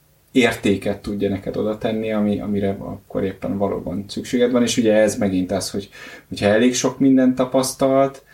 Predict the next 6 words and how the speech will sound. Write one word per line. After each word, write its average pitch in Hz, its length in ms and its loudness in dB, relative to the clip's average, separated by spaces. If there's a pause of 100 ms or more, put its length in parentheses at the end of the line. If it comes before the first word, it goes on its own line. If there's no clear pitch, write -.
(300)
és 101 460 2
elég, 101 380 2
ezáltal 101 440 0
elég 104 220 4
sok, - 340 -6
ö, 92 440 -2